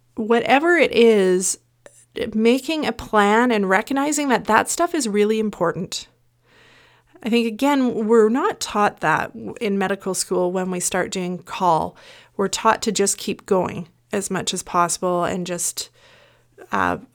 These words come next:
soldier through. But really, if we want to talk about resilience and how do you do call for a career, you need to figure out how do you recover from call. That's a big piece of it.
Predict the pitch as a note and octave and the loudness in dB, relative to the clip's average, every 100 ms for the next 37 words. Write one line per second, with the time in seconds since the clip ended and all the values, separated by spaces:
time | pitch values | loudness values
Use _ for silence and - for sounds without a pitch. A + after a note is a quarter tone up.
0 | _ - - G3+ F#3 F3 - C4 C#4+ G#3 | _ -12 -2 -2 0 -4 -4 0 4 4
1 | - - - - - A#3+ - - _ _ | 2 -10 -20 -18 4 6 6 0 _ _
2 | _ _ _ _ _ _ _ - G#3+ B3 | _ _ _ _ _ _ _ -8 0 2
3 | E4+ C#4+ A3+ A3 A3+ A3+ D4 E4 - A#3 | 2 2 4 4 4 2 2 0 2 0
4 | A3+ G3+ F#3 G3 F#3+ G#3 G#3+ F#3 F3 - | 2 0 0 -2 2 2 4 2 -2 -4
5 | F#3+ F#3 F3+ G#3 G#3+ G#3 G3 F#3+ F#3 D#3+ | -4 -4 -2 0 0 0 0 0 -2 -2
6 | G3+ G3+ - F#3+ F3+ - F3+ E3+ E3+ - | -2 -4 -4 -2 -2 -2 -4 -2 -4 -8
7 | - B3 D4+ F3+ E3+ - - - - _ | -4 -2 0 0 0 -6 -20 -20 -20 _
8 | _ _ _ _ _ _ _ _ B3 B3+ | _ _ _ _ _ _ _ _ -4 0
9 | C4 D4 D#4+ E4 D4+ B3 A#3 A3+ - G#3+ | 0 0 0 0 2 4 4 4 0 4
10 | G3+ G#3+ G#3 G3+ G3 - A3+ D4+ F3 C#3 | 4 2 -2 -2 -4 -4 -4 -4 -6 -10
11 | - F2 - F#3+ G#3 G#3+ G#3 A3 A3 F3+ | -10 -12 -6 -4 -2 -2 0 0 0 -4
12 | - B3+ - - - | -8 -4 -4 -6 -10